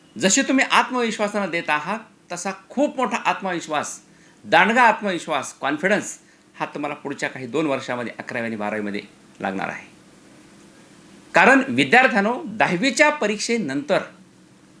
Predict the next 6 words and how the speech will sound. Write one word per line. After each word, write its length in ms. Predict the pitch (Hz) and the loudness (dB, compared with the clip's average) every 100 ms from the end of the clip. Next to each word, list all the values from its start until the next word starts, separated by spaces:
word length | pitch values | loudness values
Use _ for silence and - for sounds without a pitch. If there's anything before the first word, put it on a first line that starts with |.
| - - - - - - | -20 -20 -20 -20 -20 -8
खूप 360 | - 311 302 | 4 4 4
मोठा 240 | 233 226 233 | 2 4 4
ड्रॉबॅक 500 | 208 175 202 233 - | 4 4 4 4 -2
आपल्या 200 | 180 180 | -4 -4
महाराष्ट्रामधल्या 680 | 143 143 143 151 139 131 - | -4 -6 -8 -8 -8 -10 -12
विद्यार्थ्यामध्ये 760 | 113 104 120 123 123 120 117 | -12 -6 -4 -4 -6 -10 -10